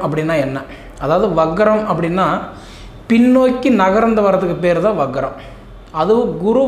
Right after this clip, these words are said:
வக்கரமாகிறார் அப்படின்னா அது ரொம்பவும் பார்த்தீங்கன்னா ஒரு சந்தோஷமான ஒரு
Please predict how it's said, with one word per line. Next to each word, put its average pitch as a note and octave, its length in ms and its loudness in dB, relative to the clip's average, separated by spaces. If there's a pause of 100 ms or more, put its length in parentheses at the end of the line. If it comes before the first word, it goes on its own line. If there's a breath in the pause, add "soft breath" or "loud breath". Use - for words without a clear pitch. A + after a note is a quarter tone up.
வக்கரமாகிறார் G3 720 0
அப்படின்னா E3+ 360 -4 (760 loud breath)
அது C#3 80 -6 (120)
ரொம்பவும் A#3+ 520 2
பார்த்தீங்கன்னா G#3+ 460 -2
ஒரு F3 160 0 (380)
சந்தோஷமான F#3 600 -2
ஒரு F3+ 100 0